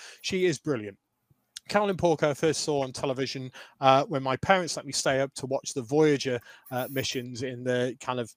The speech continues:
mid eighties. So I was watching the Voyagers from the late seventies, obviously the encounter at Jupiter, Saturn, and then Carolyn coming on board in the mid to late eighties with the, uh, work that she did on Voyager for the Uranus encounter and the Neptune encounter. And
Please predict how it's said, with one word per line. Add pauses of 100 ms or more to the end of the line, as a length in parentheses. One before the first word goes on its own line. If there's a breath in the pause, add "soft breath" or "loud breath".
(100)
mid
eighties.
So
I
was
watching
the
Voyagers
from
the
late
seventies,
obviously
the
encounter
at
Jupiter,
Saturn, (360 loud breath)
and
then
Carolyn
coming
on
board (280 loud breath)
in
the
mid
to
late
eighties
with
the, (180)
uh, (100)
work
that
she
did
on
Voyager
for
the
Uranus
encounter
and
the
Neptune
encounter. (580 loud breath)
And